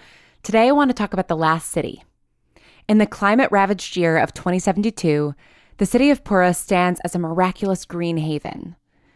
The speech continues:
a geoengineered paradise that protects fortunate residents from the global catastrophes of heat domes,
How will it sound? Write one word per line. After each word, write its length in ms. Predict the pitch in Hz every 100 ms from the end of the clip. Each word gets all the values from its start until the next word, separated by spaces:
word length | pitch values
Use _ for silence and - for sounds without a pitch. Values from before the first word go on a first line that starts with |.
| _ _
a 60 | -
geoengineered 800 | 170 175 196 208 202 196 196 196
paradise 540 | - 160 160 147 151
that 160 | - 160
protects 360 | - 165 147 -
fortunate 400 | 190 185 226 208
residents 460 | 170 - 160 156
from 140 | - 160
the 80 |
global 320 | 151 165 170 190
catastrophes 720 | - 180 160 - - 151 147
of 120 | 156
heat 280 | - 208 202
domes, 460 | 202 202 202 196